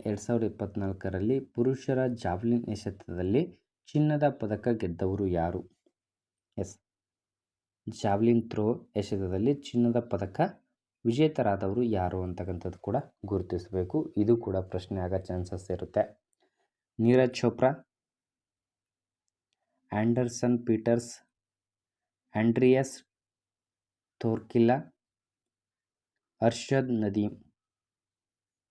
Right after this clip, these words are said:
ಆಯ್ಕೆಗಳಿದ್ದಾವೆ. ಈ ಆಯ್ಕೆಗಳಲ್ಲಿ ಎರಡು ಸಾವಿರದ ಇಪ್ಪತ್ನಾಲ್ಕರಲ್ಲಿ ಪುರುಷರ ಜಾವ್ಲಿನ್ ಥ್ರೋ ಎಸೆತದಲ್ಲಿ ಚಿನ್ನದ ಪದಕ ಗೆದ್ದವರು ಯಾರು ಅಂತಕ್ಕಂಥದ್ದು. ಎಸ್, ನೋಡ್ತಾ ಇದ್ದೀವಿ,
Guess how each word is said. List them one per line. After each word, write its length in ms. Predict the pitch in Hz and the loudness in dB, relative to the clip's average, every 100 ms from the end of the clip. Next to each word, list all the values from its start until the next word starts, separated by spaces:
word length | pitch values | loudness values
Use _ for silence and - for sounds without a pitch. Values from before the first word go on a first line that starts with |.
| _ _ - | _ _ -4
ಆಯ್ಕೆಗಳಿದ್ದಾವೆ. 920 | 104 110 98 95 90 92 135 160 - _ _ _ 131 | -4 -2 -2 -2 -4 -4 -4 -6 -12 _ _ _ -4
ಈ 180 | 160 | -2
ಆಯ್ಕೆಗಳಲ್ಲಿ 840 | 127 113 110 104 101 98 110 135 135 | 0 -2 -2 -4 -2 -2 0 0 0
ಎರಡು 180 | 107 95 | -2 -2
ಸಾವಿರದ 280 | 113 107 | -2 -2
ಇಪ್ಪತ್ನಾಲ್ಕರಲ್ಲಿ 1120 | 98 - 98 95 95 95 98 95 107 151 151 _ _ _ _ _ _ _ - | -4 -6 -8 -4 -4 -4 -6 -2 2 2 0 _ _ _ _ _ _ _ 0
ಪುರುಷರ 600 | 127 143 - 139 135 135 | 2 2 2 2 4 2
ಜಾವ್ಲಿನ್ 580 | 131 110 104 110 110 107 | 2 0 2 0 -2 0
ಥ್ರೋ 140 | 107 | 0
ಎಸೆತದಲ್ಲಿ 600 | 101 101 - 101 104 127 | 0 -4 -6 -2 0 0
ಚಿನ್ನದ 480 | 123 - 117 110 104 | -2 -6 -4 -2 -2
ಪದಕ 600 | - 92 95 131 - _ 98 | -2 -4 -2 -2 -2 _ -4
ಗೆದ್ದವರು 520 | 101 90 101 95 117 | -4 -2 -4 -2 -4
ಯಾರು 440 | 113 101 90 90 | -2 -2 -4 -4
ಅಂತಕ್ಕಂಥದ್ದು. 640 | 87 82 90 87 87 - _ - - | -8 -8 -10 -10 -12 -16 _ -16 -16
ಎಸ್, 160 | - _ _ _ _ - | -16 _ _ _ _ -6
ನೋಡ್ತಾ 280 | 107 110 107 | -6 0 0
ಇದ್ದೀವಿ, 500 | 101 110 135 80 | 2 2 0 -2